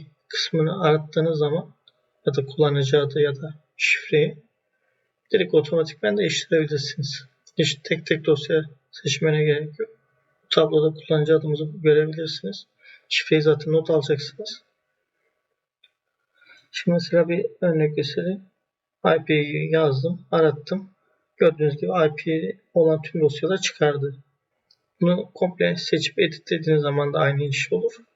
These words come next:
Tek tek girebilirsiniz. Hangisi daha kolay gelirse. Burada ben kendi I P'mi vereceğim. Buradaki benim I P'm, benim kullanıcı adım. Siz kendiniz de değiştireceksiniz. Yani şi-, buraya kendi I P'nizi yazıp de-,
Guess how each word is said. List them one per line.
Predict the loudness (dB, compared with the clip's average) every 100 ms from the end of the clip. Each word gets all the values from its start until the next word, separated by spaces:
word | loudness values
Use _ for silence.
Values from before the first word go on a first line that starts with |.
| -4
Tek | -2 -2
tek | -4 -6 _ _
girebilirsiniz. | 2 4 4 2 0 -4 -8 -12 -14 -20 _ _ _ _ -4
Hangisi | -2 -2 0
daha | 2 2
kolay | 2 2 2
gelirse. | -4 -6 -8 -10 -14 _ _ _ _ _ _ _ -20 _ _ -4
Burada | 0 0 -2 0
ben | 0 -2
kendi | -4 -2 0
I | 2 0
P'mi | 0 -4 -2 -4 -8 _
vereceğim. | 2 2 -2 -8 -10 _ _ _ _ _ 2
Buradaki | 2 2 -4
benim | 0 0
I | -2 -6
P'm, | -8 -2 2
benim | 4 2 -2 _ _ _ _ _ _
kullanıcı | 0 2 2 0
adım. | 0 -6
Siz | -8 -4
kendiniz | 0 0 -2 -6 -2 0 2
de | 2
değiştireceksiniz. | 2 0 -4 -4 -2 -4 -4 -10 -10 -12 _ _ _ _ _ _ _ _ _ _ 0
Yani | 0
şi-, | -2 -6 -4 0
buraya | 0 0
kendi | -2 -2 0
I | 0
P'nizi | -2 -4 -4 -2
yazıp | -2 2 0 -2 _
de-, | -4 -4